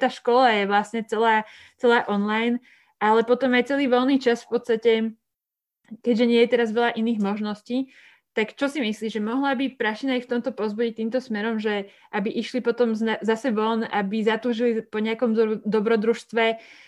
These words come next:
po tej partii, ktorá viem, že to pre teba bolo veľmi dôležité, aby vlastne aj ten, ten pocit partie vlastne tá Prašina vyvolávala. Čo si myslíš? Vie, vie ich to nejako v tomto ovplyvniť?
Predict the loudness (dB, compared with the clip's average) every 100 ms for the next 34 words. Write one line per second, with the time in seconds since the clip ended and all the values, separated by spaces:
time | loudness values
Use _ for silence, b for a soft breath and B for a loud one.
0 | B 0 2 2 4 2 2 0 2 2
1 | 0 0 2 2 4 2 4 2 2 2
2 | -2 _ -4 0 2 2 2 2 4 4
3 | 2 0 0 2 4 2 0 -2 -2 -2
4 | -2 -2 -2 -6 -4 -2 -2 -2 -4 -8
5 | _ _ _ 0 2 0 -2 -6 _ _
6 | 0 0 -2 _ -4 0 -2 -4 -6 -2
7 | -2 0 0 0 -2 -6 -6 -8 -8 -6
8 | -4 -4 -4 -2 -2 -2 -2 -2 -8 b
9 | b b b b b _ -2 0 0 -4
10 | -8 -6 -6 0 4 4 2 0 0 0
11 | -2 -2 -4 -4 -4 -2 -4 -4 -4 -2
12 | -2 -4